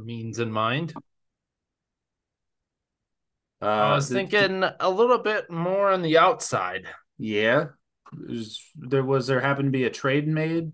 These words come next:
Speaker 2: in the past week or so that
Speaker 1: Uh, there has been. I, I don't think that trade, uh, necessarily changes their draft philosophy too much. I think it really solidifies it more.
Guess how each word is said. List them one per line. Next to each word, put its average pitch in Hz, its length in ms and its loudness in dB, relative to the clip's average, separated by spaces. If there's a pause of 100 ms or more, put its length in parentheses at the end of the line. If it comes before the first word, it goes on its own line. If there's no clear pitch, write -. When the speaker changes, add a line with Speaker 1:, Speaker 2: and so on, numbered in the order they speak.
Speaker 2:
in 175 140 -6
the 165 60 -8
past 156 300 -2
week 156 220 -6
or 165 80 -6
so 160 320 -4
that 147 200 -2 (1400)
Speaker 1:
Uh, 151 140 6
there 156 180 8
has 208 320 6
been. 143 440 0
I, 202 160 0 (200)
I 254 40 2
don't 262 260 -2
think 240 280 -6
that 208 180 4
trade, 202 480 0
uh, 160 300 4
necessarily 165 880 0 (140)
changes 156 480 0
their 139 160 2
draft 131 520 2 (240)
philosophy 156 680 -4
too 175 200 -2
much. 226 460 -2 (160)
I 143 80 2
think 160 160 4
it 143 60 4
really 143 260 4
solidifies 135 760 0
it 120 100 -2
more. 120 460 -4